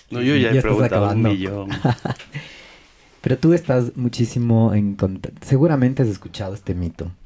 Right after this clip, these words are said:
Speaker 2: y me desmientes. Bueno, y si no has escuchado, lo vas a escuchar por primera vez, pero se-, seguramente tienes aproximaciones, mucho acercamiento a este tema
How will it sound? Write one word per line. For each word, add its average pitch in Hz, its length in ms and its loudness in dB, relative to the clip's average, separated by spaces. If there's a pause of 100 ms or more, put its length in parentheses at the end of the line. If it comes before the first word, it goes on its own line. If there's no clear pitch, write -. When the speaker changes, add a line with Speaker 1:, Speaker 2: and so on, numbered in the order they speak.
Speaker 2:
y 90 80 -4
me 87 160 0
desmientes. 87 600 -4 (240)
Bueno, 80 160 -6
y 80 60 -6
si - 80 -6
no 87 100 -2
has 87 60 -2
escuchado, 92 560 -10 (1300)
lo 98 140 2
vas 92 100 2
a - 40 -4
escuchar 87 320 -4
por 87 100 -4
primera 110 240 0
vez, 131 180 2
pero 110 360 0 (260)
se-, 107 440 -6 (1500)
seguramente 135 560 2
tienes 123 320 0
aproximaciones, 101 1200 -4
mucho 101 240 -6
acercamiento 95 540 -6
a - 20 0
este - 140 -10
tema 92 400 -6